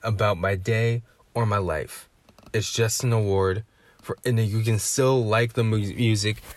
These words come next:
The music is still on your iPod. The music is still with you, with you,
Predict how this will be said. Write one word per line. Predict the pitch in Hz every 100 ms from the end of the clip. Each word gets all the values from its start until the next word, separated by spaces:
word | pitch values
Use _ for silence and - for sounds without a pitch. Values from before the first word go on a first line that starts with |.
| -
The | 113
music | 110 147 135
is | 123
still | - - 151 151
on | 151
your | 139
iPod. | 113 107 104 95 95 - - -
The | - 117
music | 123 135 127
is | 120 107 101 -
still | - - - 135 131 131 127 _ -
with | 117 113 -
you, | 113 110 - _ _
with | 113 110 -
you, | 113 107 104